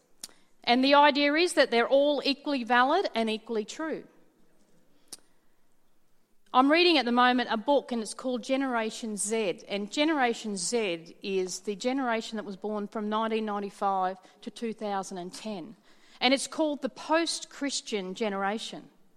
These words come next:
Amazing, the post-Christian generation, that's what they're called. It's worth the read. Can I say, church, if you can get a hold of that, it's actually written by, uh, an Australian girl. She's a Christian girl.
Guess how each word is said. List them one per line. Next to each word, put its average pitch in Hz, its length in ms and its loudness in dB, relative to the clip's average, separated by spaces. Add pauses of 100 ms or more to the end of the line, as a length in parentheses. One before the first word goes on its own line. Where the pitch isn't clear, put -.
(420)
Amazing, 214 600 -4
the 202 100 -8
post-Christian 254 960 -8
generation, 180 760 -10 (120)
that's - 260 -12
what 170 100 -12
they're 170 120 -10
called. 175 440 -10 (300)
It's - 160 -12
worth 330 240 4
the 262 100 -4
read. 247 340 2
Can 277 120 -2
I 320 80 2
say, 285 260 2
church, 220 460 -4
if 233 100 -6
you 285 80 -4
can 262 140 -4
get 226 120 2
a 196 40 2
hold 220 240 2
of 214 60 -10
that, 208 200 2 (240)
it's 262 140 2
actually 339 260 4
written 302 400 2
by, 247 380 8
uh, 220 320 6
an 220 60 -4
Australian 277 500 2
girl. 226 260 0
She's 247 300 -4
a 202 340 2
Christian 254 380 -4
girl. 233 360 -2